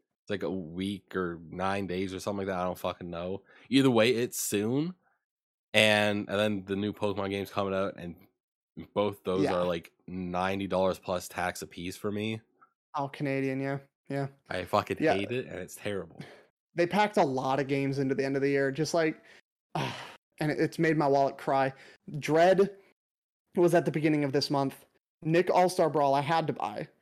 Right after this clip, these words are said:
Speaker 2: 'cause it's the
Speaker 1: Mm-hmm.
Speaker 2: Smash killer, right? Then Mario Party came out, uh,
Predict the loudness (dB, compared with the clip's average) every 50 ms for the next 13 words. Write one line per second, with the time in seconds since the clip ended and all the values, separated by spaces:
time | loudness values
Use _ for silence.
0 | _ -8 -4 -4 -4 -4 -4 -4 -4 -2 2 4 4 4 4 2 0 0 2 2
1 | 2 2 0 0 0 2 4 4 4 2 2 -4 -12 -18 _ _ _ _ _ _
2 | _ _ _ _ _ _ _ _ _ _ _ _ _ _ -20 -16 _ -4 2 4
3 | 4 6 6 4 4 2 2 0 -2 _ _ _ _ 2 4 6 6 6 6 4
4 | 4 4 4 4 2 2 2 2 2 2 2 2 0 0 -2 -8 _ -20 -20 _
5 | _ _ _ _ _ _ _ _ 2 2 4 4 2 2 0 -2